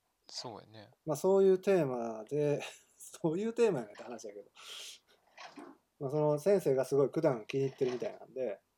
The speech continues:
Speaker 1: うん。
Speaker 2: それで曲を作りたいと
Speaker 1: うん。
Speaker 2: いうとこから生まれたらし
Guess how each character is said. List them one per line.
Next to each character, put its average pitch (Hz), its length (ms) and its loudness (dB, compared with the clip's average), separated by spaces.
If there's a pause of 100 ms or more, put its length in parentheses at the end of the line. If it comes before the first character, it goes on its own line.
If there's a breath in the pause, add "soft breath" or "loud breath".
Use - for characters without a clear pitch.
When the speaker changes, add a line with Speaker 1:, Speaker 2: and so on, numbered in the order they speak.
(300)
Speaker 1:
う 131 40 -20
ん。 120 420 -20 (180)
Speaker 2:
そ 135 120 -6
れ 127 100 0
で 120 80 0
曲 135 260 0
を 127 60 0
作 - 160 -4
り 135 80 6
た 139 100 2
い 104 60 -6
と - 140 -14 (1000)
Speaker 1:
う 120 40 -18
ん。 101 240 -20 (120)
Speaker 2:
い 131 60 -8
う 127 80 -2
と 135 120 -4
こ 131 100 -6
か 170 120 -2
ら 175 280 0 (360)
生 139 60 -14
ま 123 120 -4
れ 107 80 -8
た - 100 -12
ら - 100 -12
し - 200 -20